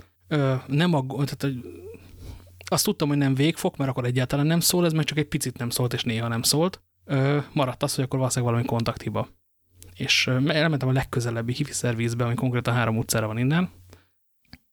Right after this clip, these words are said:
ahol, ö, hát, ö, Zsákos Bilbó, ö, szelide bunoka testvére kinézetű bácsi és egy hozzá hasonló, ö, madárcsontú néni, legalább hat darab kibontott, ö,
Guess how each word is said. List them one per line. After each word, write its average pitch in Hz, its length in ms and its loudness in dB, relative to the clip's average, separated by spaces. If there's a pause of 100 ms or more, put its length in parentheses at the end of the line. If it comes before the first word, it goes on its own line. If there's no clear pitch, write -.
(320)
ahol, 127 420 2
ö, 127 340 2 (500)
hát, 139 280 -2
ö, 135 100 0 (120)
Zsákos 151 380 0
Bilbó, 123 460 -2 (220)
ö, 151 60 -10 (500)
szelide 123 420 0
bunoka 120 340 0
testvére 123 400 -2
kinézetű 123 460 0
bácsi 127 380 2
és 139 120 0
egy 127 100 -6
hozzá 127 280 0
hasonló, 127 560 2 (380)
ö, 120 260 -2 (360)
madárcsontú 123 600 0
néni, 117 360 0 (220)
legalább 127 400 -2
hat 131 180 0
darab 123 240 0
kibontott, 127 640 -4
ö, 123 280 0